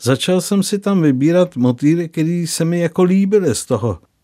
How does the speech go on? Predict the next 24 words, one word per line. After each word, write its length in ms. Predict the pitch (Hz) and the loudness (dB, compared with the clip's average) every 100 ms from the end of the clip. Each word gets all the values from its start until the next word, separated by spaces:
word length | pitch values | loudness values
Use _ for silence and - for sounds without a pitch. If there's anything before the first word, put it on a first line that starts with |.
| - | -2
A 100 | 117 | 2
líbily 360 | 214 233 240 | 4 6 4
se 140 | 202 240 | 4 2
mi 160 | 240 | 2
takový 420 | 202 196 - 202 | 0 -4 -2 -2
ty 140 | 190 156 | -2 -6
prostě 540 | - 110 - 117 117 | -6 -8 -6 -4 -4
ty 200 | 110 120 | -4 -6
větší, 560 | 98 104 104 - 120 107 | -4 -4 -4 -6 -6 -6
silný 720 | - 113 107 117 117 117 120 - - | -4 -2 0 0 2 0 -2 -8 -14
motýly, 840 | 95 95 104 - 113 113 120 123 120 117 | -6 -4 -4 -4 -2 0 2 0 -2 -4
kterým 280 | 98 107 | -8 -8
říkáme 500 | 101 101 - 107 110 98 | -8 -12 -10 -6 -6 -6
lišajové. 840 | 85 - 95 92 85 87 85 127 - _ | -8 -10 -10 -10 -8 -10 -10 -12 -14 _
A 340 | - 107 90 85 _ | -6 -4 -4 -8 _
zamiloval 520 | 139 165 202 175 151 | 0 2 2 2 0
jsem 220 | 127 143 123 | 0 0 0
si 160 | - | 0
je, 120 | 143 | -2
protože 480 | 139 135 123 123 131 - - - - _ | -2 -4 -6 -4 -4 -6 -16 -20 -20 _
to 200 | - - | -4 0
elegantní 720 | 139 139 139 147 139 156 151 | 4 4 4 2 2 2 2
křídlo 840 | 127 - 131 123 123 143 143 151 123 | 2 -2 -2 0 2 4 4 2 0
a 260 | 113 107 | -2 -2